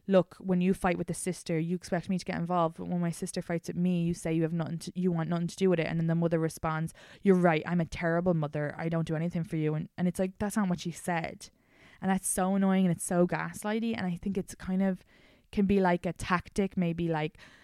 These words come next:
people will, like, jump to, and it's like, if you, if you catch yourself doing that, stop, because there's no need for that. When someone's trying to communicate, like,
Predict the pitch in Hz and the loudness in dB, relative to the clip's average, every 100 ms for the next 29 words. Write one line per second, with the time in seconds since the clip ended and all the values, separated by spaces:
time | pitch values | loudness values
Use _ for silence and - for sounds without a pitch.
0 | - _ _ _ 190 - 180 185 180 170 | -20 _ _ _ -10 -6 4 6 6 4
1 | 160 165 - 82 - 92 190 190 185 185 | 2 -4 -8 -20 -20 -18 -4 0 0 0
2 | - 233 202 196 - 185 180 - 190 - | -2 0 0 -2 -2 -2 -2 -4 -8 -4
3 | 214 190 - - 214 - 220 202 185 - | -6 -6 -8 -6 -6 -4 -4 -2 -4 -2
4 | 185 185 170 151 165 - 277 320 330 - | -2 0 -2 -6 -10 -6 -2 -2 -2 -4
5 | - 240 233 262 294 262 285 - 202 185 | -6 -6 -6 -4 0 0 0 -2 -2 0
6 | 202 - 262 254 247 220 - 202 226 226 | -2 -2 -4 -4 -4 -4 -2 0 0 -2
7 | 170 165 170 165 | -4 -4 -4 -4